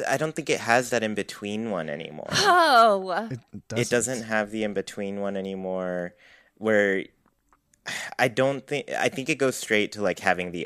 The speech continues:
Speaker 1: art exhibit in the back now.
Speaker 2: Well, that's not when I played. <laughs>
Speaker 3: Twenty was what I was looking for, but no points are
Speaker 1: Yeah,
Speaker 3: awarded for
Speaker 1: that's okay.
Speaker 3: that question.
Speaker 2: Oh, I'm furious. <laughs>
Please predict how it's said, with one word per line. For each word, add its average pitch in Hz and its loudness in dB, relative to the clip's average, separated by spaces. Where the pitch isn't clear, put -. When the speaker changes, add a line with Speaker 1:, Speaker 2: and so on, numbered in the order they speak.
Speaker 1:
art 85 -4
exhibit 80 -8
in 85 -12
the 80 -6
back 76 -6
now. - -10
Speaker 2:
Well, 226 -6
that's 277 -8
not 233 -8
when 240 -8
I 302 -6
played. - -12
<laughs> - -4
Speaker 3:
Twenty 135 -2
was 131 -2
what 135 -2
I 127 -2
was 127 -4
looking 147 -4
for, 160 -2
but - -10
no 143 2
points 175 0
are 175 6
Speaker 1:
Yeah, 160 2
Speaker 3:
awarded 160 0
for 135 0
Speaker 1:
that's 135 -4
okay. 139 -8
Speaker 3:
that 127 -8
question. - -10
Speaker 2:
Oh, 190 -2
I'm 170 -8
furious. - -6
<laughs> 571 -16